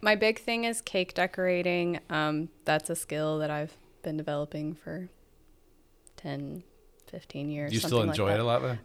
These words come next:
Speaker 1: Oh, I love it. It's, it's, like, my default thing
Speaker 2: Yeah.
Speaker 1: when I'm like, "Okay, all this is stressing me
Speaker 2: Yeah,
Speaker 1: out, so
Speaker 2: yeah.
Speaker 1: I'm just,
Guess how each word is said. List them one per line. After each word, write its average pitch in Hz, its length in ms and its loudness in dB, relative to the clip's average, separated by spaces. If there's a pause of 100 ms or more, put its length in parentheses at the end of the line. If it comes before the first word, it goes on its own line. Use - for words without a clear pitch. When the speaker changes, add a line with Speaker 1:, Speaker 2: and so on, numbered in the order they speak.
Speaker 1:
Oh, 190 80 8
I 185 100 8
love 151 220 6
it. 139 180 0
It's, - 240 0 (160)
it's, 190 280 4
like, 202 240 4 (320)
my 165 320 0
default 151 800 0 (500)
thing 143 580 2
Speaker 2:
Yeah. 98 240 4
Speaker 1:
when 165 160 0
I'm 151 200 0
like, 143 220 -4 (340)
"Okay, 151 380 0 (340)
all 165 140 2
this 170 220 0
is 175 80 -8
stressing 170 420 -2
me 185 80 4
Speaker 2:
Yeah, 165 220 6
Speaker 1:
out, - 120 2
so 160 140 -4
Speaker 2:
yeah. 101 80 2
Speaker 1:
I'm 101 60 4
just, - 120 -8